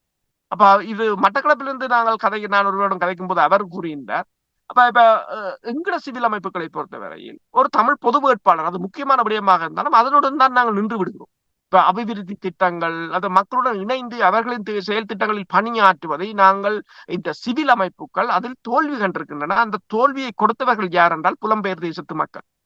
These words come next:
அவர்கள் தாங்கள் தாங்களே கொண்டு போய் அங்கு செய்து விட்டு வருகிறார்கள். நீங்கள் அந்த, நீங்கள் அங்கு போய், நான் இதனை பல தடவை கதைத்து-, கதைத்திருக்கின்றேன். இப்ப நான் போய் அங்கு ஒரு அபிவிருத்தி திட்டத்தை என்ற பெயரில் செய்வதால்,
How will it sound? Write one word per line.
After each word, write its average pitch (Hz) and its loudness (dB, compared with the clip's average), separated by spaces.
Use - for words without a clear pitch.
அவர்கள் 277 4
தாங்கள் 285 0
தாங்களே 247 2
கொண்டு 220 -2
போய் 226 0
அங்கு 220 -2
செய்து 208 -6
விட்டு 196 -8
வருகிறார்கள். 147 -8
நீங்கள் 330 2
அந்த, 262 2
நீங்கள் 320 -2
அங்கு 262 4
போய், 262 2
நான் 226 4
இதனை 233 -4
பல 220 4
தடவை 277 4
கதைத்து-, 202 -4
கதைத்திருக்கின்றேன். 165 -6
இப்ப 269 0
நான் 254 4
போய் 196 -6
அங்கு 226 -2
ஒரு 247 2
அபிவிருத்தி 233 2
திட்டத்தை 220 -4
என்ற 233 -4
பெயரில் 220 -4
செய்வதால், 147 0